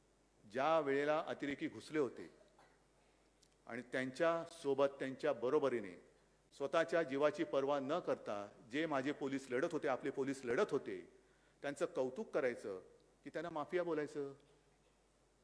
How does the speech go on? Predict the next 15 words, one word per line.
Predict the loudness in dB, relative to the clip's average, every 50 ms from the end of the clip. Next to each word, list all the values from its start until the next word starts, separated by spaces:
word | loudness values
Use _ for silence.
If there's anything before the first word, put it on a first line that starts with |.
| _ _ _ _ _ _ _ _ _ _ _ _ _ _ _ _ _ _ _ _ _ _ _ _ _ _ _ _ _ _ _ _ _ _ _ _ _ _ _ _ _ _ _ _
आलेत | 2 8 8 8 8 8
ना | 6
इकडे | 4 4 4 4
सुद्धा | 4 6 4 6
नांगरे | 4 4 6 6 6
पाटील | 6 6 6 8 8 6
असतील, | 6 6 4 2 2 2 2 4
आहेत, | 4 6 4 4 2
मला | 2 4 6
बाहेर | 8 8 8 8
भेटले, | 6 4 4 2 -2 -4 -4 -4
असे | -4 0 2 4
अनेक | 4 6 6 4 4 6
पोलीस | 6 4 4 4 0
आहेत, | -2 -4